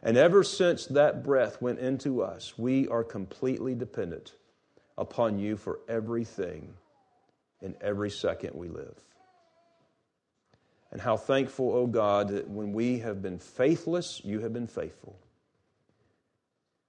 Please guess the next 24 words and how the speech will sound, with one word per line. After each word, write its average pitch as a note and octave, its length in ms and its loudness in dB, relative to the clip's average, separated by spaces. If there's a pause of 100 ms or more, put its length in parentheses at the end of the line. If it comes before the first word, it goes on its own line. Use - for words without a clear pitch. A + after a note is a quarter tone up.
(720)
When B2 200 0
we C#3+ 200 6
have C#3+ 140 4
been C#3 140 6
imbalanced C3 800 4
in C3 80 -2
our A2+ 140 4
thinking D3+ 500 0
and A2 120 -2
mentality, D3 640 0 (1400)
you A#2+ 80 -2
have B2 100 0
been A#2+ 180 0
long-suffering D3+ 920 2
and A2+ 160 0
merciful D3+ 640 0
to A#2+ 320 -4 (540)
provide D#3 580 6
even E3 440 0
those D#3+ 260 -2
things A2 720 -4 (120)
in A#2+ 120 -2
those A2+ 240 0
times. G2 720 -12